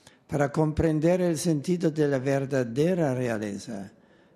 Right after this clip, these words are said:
vivida en el servicio, en el don de sí.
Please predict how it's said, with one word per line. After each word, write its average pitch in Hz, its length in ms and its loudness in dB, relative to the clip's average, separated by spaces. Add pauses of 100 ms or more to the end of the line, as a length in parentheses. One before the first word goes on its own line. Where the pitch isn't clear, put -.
vivida 147 480 2
en 160 120 2
el 151 160 0
servicio, 175 960 0 (420)
en 127 180 -2
el 113 220 0
don 131 300 0
de 120 160 -2
sí. 117 300 -4